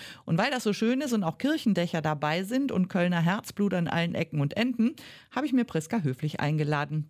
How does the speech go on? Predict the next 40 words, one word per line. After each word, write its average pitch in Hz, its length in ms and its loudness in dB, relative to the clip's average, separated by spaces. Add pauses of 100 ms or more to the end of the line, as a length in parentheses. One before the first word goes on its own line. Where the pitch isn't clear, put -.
Die 226 80 4
findet, 220 420 2 (300)
die 180 80 -2
Stadt 170 280 -2
gehört 160 300 2
uns 120 180 0
allen. 170 340 -2 (280)
Lass 156 260 -2
sie - 60 -4
uns 135 220 -2
mal - 80 2
entdecken 143 480 -6 (240)
und 165 220 0
auch 156 320 -2 (100)
den 131 140 2
Stadtrand 123 560 -2
lieben 147 320 0
lernen. 196 400 2 (440)
Priska - 360 0
Höflich 196 340 2
ist 165 160 -2
Referentin 160 640 0
bei 151 140 0
der 147 180 -2
S-K 139 360 -2
Stiftung 127 400 -4
Kultur 262 640 -2
und 151 260 0
auch 151 160 -2
für 135 140 -6
den 135 160 -2
Bereich 123 420 -6
Heimatkunde 196 680 0
der 139 160 -4
Akademie 135 500 -2
für - 140 -10
uns - 180 -6
Kölsch - 280 -6
Brauch 175 260 -6
zuständig. 151 600 -4